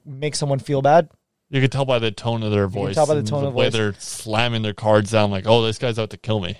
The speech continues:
Speaker 1: Yeah.
Speaker 2: All right.
Speaker 1: Then I don't like that, but here's the thing. No one in our play group's like that.
Speaker 2: No.
Speaker 1: Everyone is absolutely amazing. They, they actually care about the other person across the table and beside them.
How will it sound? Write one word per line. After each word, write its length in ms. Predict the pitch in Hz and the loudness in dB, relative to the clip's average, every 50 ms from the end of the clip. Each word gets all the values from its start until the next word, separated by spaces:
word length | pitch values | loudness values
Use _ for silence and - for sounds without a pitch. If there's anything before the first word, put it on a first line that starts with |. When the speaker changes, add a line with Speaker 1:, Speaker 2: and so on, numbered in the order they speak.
| _ _ | _ _
Speaker 1:
Yeah. 160 | _ 143 135 - _ | _ -4 -4 -2 _
Speaker 2:
All 100 | - 143 | -2 -2
right. 240 | 139 113 107 113 - _ | 0 0 -2 -4 -6 _
Speaker 1:
Then 260 | - 139 170 202 220 | 0 6 6 6 8
I 100 | 220 214 | 8 6
don't 140 | 208 220 214 | 6 6 4
like 200 | 185 180 175 _ | 2 0 -2 _
that, 400 | - 180 180 180 - 151 135 120 | 4 4 4 4 2 -4 -14 -4
but 240 | - 160 160 - - | -2 -2 -2 0 -2
here's 140 | 156 165 165 | -2 -2 -2
the 60 | 160 139 | -2 -2
thing. 340 | 160 156 143 123 113 113 127 139 | -2 -2 -2 -2 -8 -12 -16 -18
No 260 | 123 139 151 170 185 | -18 -4 2 2 4
one 160 | 196 196 196 | 4 4 2
in 80 | 196 180 | 4 2
our 80 | 175 | 2
play 220 | 160 - - 151 139 | 0 2 -2 -4 -2
group's 260 | 117 131 113 - - | -2 -4 -6 -4 -8
like 140 | 117 110 - | -8 -8 -6
that. 240 | - 110 98 - - | -8 -8 -8 -8 -8
Speaker 2:
No. 140 | 110 95 - _ _ _ _ _ _ _ _ _ _ | -10 -10 -10 _ _ _ _ _ _ _ _ _ _
Speaker 1:
Everyone 600 | 156 160 170 156 180 180 180 175 175 180 175 - - | 0 0 0 2 2 2 2 2 2 0 -4 -8 -6
is 180 | 147 151 131 | -6 -4 -2
absolutely 380 | 147 143 143 - - 151 135 135 | 0 -2 -2 -2 -4 -6 -6 -6
amazing. 640 | 117 127 151 170 180 160 170 170 165 165 165 147 | -6 -6 -4 -6 -4 -4 -6 -6 -4 -4 -6 -4
They, 340 | 120 131 131 135 135 131 - _ _ _ | -4 -2 -2 -2 -4 -6 -10 _ _ _
they 120 | 131 139 147 | -2 0 0
actually 340 | 147 151 - - 165 160 | 2 0 0 -4 -4 -6
care 420 | 139 _ - - 160 151 151 160 170 | -6 _ -8 -4 -2 0 2 2 2
about 240 | 175 147 156 151 - | 2 2 2 0 0
the 100 | 160 151 | 0 -2
other 120 | 147 147 | -2 -2
person 320 | 147 - 156 139 - - 151 | -2 -4 -6 -6 -4 -8 -8
across 380 | 139 - - - 143 139 139 | -8 -10 -4 -2 -2 -2 -2
the 80 | - - | -4 -12
table 280 | - - 143 139 143 147 | -6 -6 -6 -4 -4 -6
and 60 | 139 | -6
beside 320 | 131 131 - 151 139 139 135 | -8 -4 0 2 2 2 2
them. 200 | 143 143 143 | 0 -4 -4